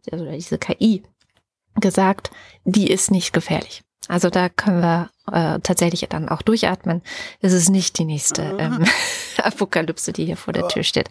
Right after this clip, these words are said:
Speaker 2: wollen wir jetzt der K I vertrauen? Hm.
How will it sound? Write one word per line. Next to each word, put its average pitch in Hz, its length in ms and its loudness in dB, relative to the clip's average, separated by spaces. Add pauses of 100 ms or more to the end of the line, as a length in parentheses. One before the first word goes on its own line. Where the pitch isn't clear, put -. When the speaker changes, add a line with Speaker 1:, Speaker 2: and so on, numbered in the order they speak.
Speaker 2:
wollen 151 320 2
wir 127 200 2
jetzt 165 320 0
der 185 120 -2
K 190 160 0
I 180 180 -4
vertrauen? 202 600 -4 (600)
Hm. 95 1000 -10